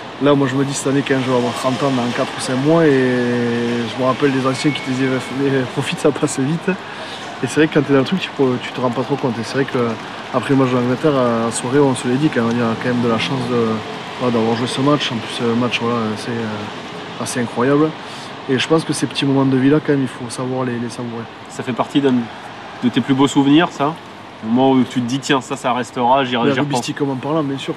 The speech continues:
Speaker 1: que quand je joue avec eux, quand on chante une Marseillaise tous les trois à côté, euh, c'est, c'est fantastique. Quand je suis avec Toto aussi, c'est pareil.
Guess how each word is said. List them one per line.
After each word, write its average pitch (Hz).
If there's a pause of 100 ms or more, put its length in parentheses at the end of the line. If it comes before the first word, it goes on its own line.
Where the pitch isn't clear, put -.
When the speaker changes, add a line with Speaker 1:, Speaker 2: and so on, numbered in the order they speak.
Speaker 1:
que 123 (240)
quand 131
je 135
joue 135
avec 135
eux, 156
quand 135
on 127
chante 131
une 131
Marseillaise 131 (120)
tous 139
les 131
trois 131
à -
côté, 127
euh, 131 (960)
c'est, - (100)
c'est -
fantastique. 123
Quand 127
je 113
suis -
avec 123
Toto 131
aussi, 127
c'est 110
pareil. 131